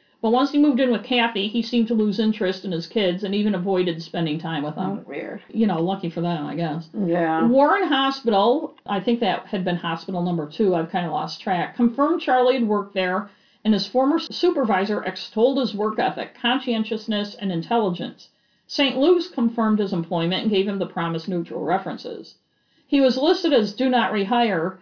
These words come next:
Speaker 1: at Saint Luke's, but when Somerset asked about whether he'd be rehired, they didn't answer because of the new,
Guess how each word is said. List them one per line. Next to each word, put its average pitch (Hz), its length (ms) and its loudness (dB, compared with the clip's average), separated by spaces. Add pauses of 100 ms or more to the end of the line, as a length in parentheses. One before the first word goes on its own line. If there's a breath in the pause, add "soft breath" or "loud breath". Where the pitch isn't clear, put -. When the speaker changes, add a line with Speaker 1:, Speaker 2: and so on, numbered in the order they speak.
(140 soft breath)
Speaker 1:
at 208 180 -6
Saint 196 280 -2
Luke's, 185 320 2
but 202 180 -2
when 202 120 -2
Somerset 214 460 -2
asked 185 260 -2
about 185 300 2
whether 175 260 2
he'd 185 160 0
be 165 100 4
rehired, 170 540 0
they - 120 -6
didn't 170 280 -4
answer 165 540 -4 (400)
because 196 280 -2
of 180 60 0
the 175 80 2
new, 180 260 -2